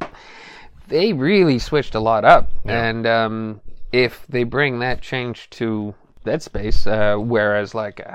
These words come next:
Speaker 1: I don't even know. I, I do want some resemblance to the original, but maybe more like the Resident Evil thing.
Speaker 2: Yeah.
Speaker 1: Uh,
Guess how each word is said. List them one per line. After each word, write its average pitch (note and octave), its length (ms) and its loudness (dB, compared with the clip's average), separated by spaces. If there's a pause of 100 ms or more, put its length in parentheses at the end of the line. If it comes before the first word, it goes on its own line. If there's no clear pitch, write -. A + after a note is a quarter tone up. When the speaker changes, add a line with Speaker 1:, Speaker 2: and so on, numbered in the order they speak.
(100)
Speaker 1:
I A#2+ 140 0
don't A#2 140 -4
even G#2+ 220 -8
know. G#2+ 220 -8
I, A2 220 -4
I C3+ 120 -2
do C#3+ 240 2
want A#2+ 340 0
some A2 520 -6 (400)
resemblance A2+ 580 -4
to A#2+ 140 -4
the A2+ 120 -4
original, F3 520 -6 (200)
but A2+ 340 2 (800)
maybe F#3+ 240 2
more D#3 240 6
like A2+ 240 4
the G#2 380 0
Resident G#2+ 300 12
Evil G2+ 200 -6
thing. - 240 -10 (220)
Speaker 2:
Yeah. G#2 640 0
Speaker 1:
Uh, G#2+ 40 -10